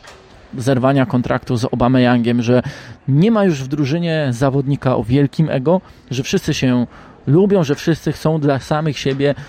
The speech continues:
i dla kolegi obok, e, pracować i że to stanowi o sile Arsenalu. Tak naprawdę to, to należy podkreślić. I dziś można było obejrzeć zespół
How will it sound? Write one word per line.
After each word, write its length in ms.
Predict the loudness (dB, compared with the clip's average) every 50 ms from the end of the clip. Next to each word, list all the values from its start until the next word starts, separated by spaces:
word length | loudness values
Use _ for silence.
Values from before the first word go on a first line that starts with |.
| -18 -6 -2
i 80 | 0 0
dla 120 | 2 2
kolegi 320 | 2 2 0 2 2 0
obok, 340 | 0 2 2 0 -2 -2 -6 -16 -20 -20 -20 -20 -20 -8 -2
e, 240 | 0 2 2 2 2
pracować 560 | 2 0 0 0 0 0 2 0 0 -2 -2 -2
i 60 | 0
że 120 | 0 0
to 160 | 0 0 -2
stanowi 380 | -2 0 0 0 0 0 0 0
o 40 | -2
sile 260 | -2 -4 -4 -4 -2
Arsenalu. 520 | -2 -4 -4 -6 -4 -4 -4 -4 -6 -6 -10 -14 -20 -20 -20 -20 _ _
Tak 160 | -6 -4 -2
naprawdę 460 | -2 0 2 0 0 2 0 0 0
to, 160 | -2 -2 -6 -4
to 180 | 0 0 0
należy 640 | 2 2 2 0 0 -2 -2 -2 -2 -2 -2 -2 -4 -6 -10 -20 -20 -12 -10
podkreślić. 560 | -10 -8 -4 -4 -4 -4 -4 -6 -10 -12 -14 -8 -4
I 100 | -4 -4 -4 -4
dziś 400 | -2 2 2 2 2 0 -4 -8 -14 -14 -8
można 580 | -6 -2 0 2 2 4 4 2 2 0 -2 -2
było 180 | 0 2 2 2
obejrzeć 400 | 2 2 0 0 0 -4 -2 -2
zespół 400 | -2 -2 -2 -4 -4 -4 -4